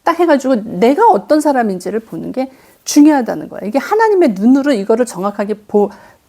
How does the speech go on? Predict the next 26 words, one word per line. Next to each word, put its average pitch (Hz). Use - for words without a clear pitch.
보는 220
게 277
이 233
계시가 254
너무 240
중요해요. 165
우리 233
이게 254
사실은 415
어떻게 233
보면 220
첫 -
단추예요. -
나를 294
보-, 277
나를 208
모르는데 226
뭘 180
어떻게 -
해. -
그러면서 330
막 -
열심히 277
달려가기만 190
해. -
어, -